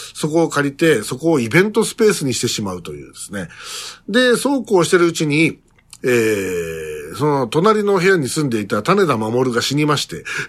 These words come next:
<laughs> で、私の親ですけど、が、まあ、その隣のその三エルディーケーに詰め込んであったその荷物がとんでもないことになりましてですね、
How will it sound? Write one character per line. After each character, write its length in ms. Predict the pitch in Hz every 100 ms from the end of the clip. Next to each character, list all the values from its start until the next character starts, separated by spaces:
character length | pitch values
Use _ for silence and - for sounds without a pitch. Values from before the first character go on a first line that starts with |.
| -
<laughs> 320 | - - 170 165 147 127 139
で、 220 | - 147 - - - - -
私 240 | 127 135
の 100 | 123
親 160 | 135 131
で 100 | 101
す 80 |
け 100 | -
ど、 160 | 80 71 - - - - -
が、 360 | 170 196 202
ま 140 | 180 180
あ、 40 |
そ 160 | 165 175
の 180 | 190 170
隣 380 | 165 196 214
の 120 | 208 175
そ 100 | 185
の 120 | 175
三 260 | 170 196
エ 100 | 214
ル 100 | 214
デ 160 | 185 202
ィ 20 |
ー 20 | 180
ケ 100 | 190
ー 40 |
に 80 | 147
詰 220 | 120 165
め 60 | 170
込 120 | 180
ん 60 |
で 80 | 170
あ 60 | 170
っ 80 | 160
た 120 | 135
そ 100 | 135
の 80 | 127
荷 120 | 147
物 220 | 160 139
が 120 | 107
と 180 | - 147
ん 80 | 214
で 60 |
も 100 | 226
な 80 | 240
い 40 | 233
こ 100 | 214
と 80 | 156
に 60 |
な 60 | 123
り 60 |
ま 80 | 110
し 80 | 104
て 60 | 90
で 60 |
す 100 | 85
ね、 140 | 101